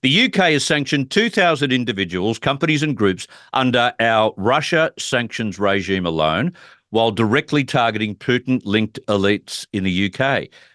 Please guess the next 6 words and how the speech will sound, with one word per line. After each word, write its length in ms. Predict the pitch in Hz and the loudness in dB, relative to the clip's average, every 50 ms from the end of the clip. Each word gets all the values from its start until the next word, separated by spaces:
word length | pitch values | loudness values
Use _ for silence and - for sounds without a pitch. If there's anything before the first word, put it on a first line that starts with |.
| _ _ _ - | _ _ _ -8
through 260 | - - 113 110 104 | -2 0 2 2 2
the 140 | 101 101 95 | 2 2 2
National 420 | 101 117 127 127 - - 127 110 | 2 2 0 0 -2 -2 -2 -2
Crime 340 | - - 131 120 113 110 107 | -2 0 0 2 2 2 2
Agency's 640 | 107 104 107 98 - 104 104 - - 107 104 92 | 0 -2 -2 -4 -6 -8 -8 -6 -2 -2 -2 -2
Combating 720 | - - - 139 123 120 120 110 113 110 104 104 101 101 92 | -4 -6 -2 -2 0 0 0 0 0 2 2 2 0 -2 -4